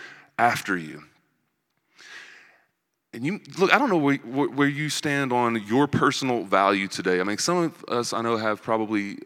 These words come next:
issues with that. You know, we look down on ourselves. Maybe some of you today think, "I, I deserve nothing in life. I'm a horrible person." I don't know what you think about yourself.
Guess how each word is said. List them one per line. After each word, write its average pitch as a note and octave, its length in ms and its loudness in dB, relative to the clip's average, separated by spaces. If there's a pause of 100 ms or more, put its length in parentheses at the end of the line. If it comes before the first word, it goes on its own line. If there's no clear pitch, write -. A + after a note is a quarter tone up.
(280)
issues G2+ 380 -4
with F2 120 -8
that. E2+ 280 -4 (140)
You G2+ 40 -14
know, G#2 60 -12
we G2 100 -8
look G#2+ 220 -4
down G#2+ 220 -4
on G2 100 -4
ourselves. F#2 580 -2
Maybe A#2+ 200 -2
some C3+ 280 -2
of B2+ 60 -2
you B2 100 -2
today A2 300 0
think, G2+ 300 -6
"I, B2 440 0 (140)
I A#2 460 -2
deserve G2 480 -2
nothing A2+ 320 -2
in F#2+ 180 -4
life. A2 240 -2
I'm F2+ 140 -8
a E2+ 40 -8
horrible G#2 380 -2
person." G2+ 560 -4 (400)
I - 40 4
don't F3+ 100 6
know F#3+ 60 4
what G3+ 140 2
you C#3+ 60 -6
think G#2 160 -4
about F2 260 0
yourself. F2 440 -4